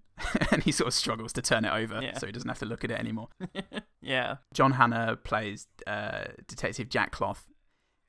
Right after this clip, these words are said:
Speaker 1: in, uh, and it's, like, done in the, the B B C crime style,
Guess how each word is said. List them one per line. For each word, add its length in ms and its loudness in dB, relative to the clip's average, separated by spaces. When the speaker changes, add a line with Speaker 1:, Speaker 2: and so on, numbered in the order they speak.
Speaker 1:
in, 260 -8
uh, 440 -8
and 120 -8
it's, 140 -4
like, 160 -2
done 160 4
in 60 6
the, 80 6
the 200 -4
B 200 0
B 100 -4
C 180 -2
crime 380 -2
style, 580 0